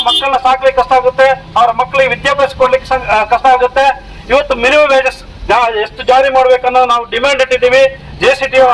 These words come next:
ಅಖಿಲ ಭಾರತ ಮಟ್ಟದಲ್ಲಿ ನಾವು ಒಂದು ಡಿಮ್ಯಾಂಡ್ ಇಟ್ಕೊಂಡಿದ್ದೀವಿ, ನಮಗೆ ಮಿನಿಮಮ್ ವೇಜಸ್ ಬರ್ಬೇಕು, ಎಷ್ಟು ಕೊಡ್ಬೇಕು ನೀವು ಸರ್ಕಾರ ಅಂತೇಳಿ. ಆದ್ರೆ ಇವತ್ತೆಲ್ಲವನ್ನ, ಆ, ಕಾಂಟ್ರಾಕ್ಟ್ ಬೇಸ್ ಮಾಡ್ಕೊಳ್ತಾ ಯಾವುದೇ ಸರ್ಕಾರಿ ನೌಕರನ ಅವ್ರನ್ನ, ಅವ್ರನ್ನ, ಆ, ಏನು,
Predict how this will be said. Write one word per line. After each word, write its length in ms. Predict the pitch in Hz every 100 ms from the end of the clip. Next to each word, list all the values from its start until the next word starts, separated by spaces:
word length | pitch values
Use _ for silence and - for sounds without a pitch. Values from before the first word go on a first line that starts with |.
| -
ಅಖಿಲ 240 | 190 190 269
ಭಾರತ 240 | 262 254
ಮಟ್ಟದಲ್ಲಿ 420 | 240 262 269 262
ನಾವು 200 | 247 247
ಒಂದು 120 | 240 233
ಡಿಮ್ಯಾಂಡ್ 320 | 240 269 262
ಇಟ್ಕೊಂಡಿದ್ದೀವಿ, 600 | 262 247 240 247 277 - - -
ನಮಗೆ 220 | 240 262 254 220 208
ಮಿನಿಮಮ್ 240 | 247 277
ವೇಜಸ್ 320 | 254 247 -
ಬರ್ಬೇಕು, 500 | 226 254 254 247 -
ಎಷ್ಟು 300 | - - 247
ಕೊಡ್ಬೇಕು 360 | - 247 262 262
ನೀವು 140 | 240
ಸರ್ಕಾರ 340 | 233 226 233 240
ಅಂತೇಳಿ. 560 | 233 202 165 - -
ಆದ್ರೆ 180 | 220 254
ಇವತ್ತೆಲ್ಲವನ್ನ, 560 | 247 240 220 262 262 254 151 - - - 190
ಆ, 280 | 196 185
ಕಾಂಟ್ರಾಕ್ಟ್ 640 | 175 156 - 220 269 277 -
ಬೇಸ್ 220 | 247 240
ಮಾಡ್ಕೊಳ್ತಾ 440 | 233 240 240 233 254 262 - - -
ಯಾವುದೇ 520 | 240 277 285 269 240
ಸರ್ಕಾರಿ 420 | 247 240 269 262 247
ನೌಕರನ 380 | 240 240 240 247 240 208
ಅವ್ರನ್ನ, 340 | 208 240 247 240 233 196
ಅವ್ರನ್ನ, 260 | 233 240 247 247 - 160 -
ಆ, 280 | 208 208 208
ಏನು, 160 | 233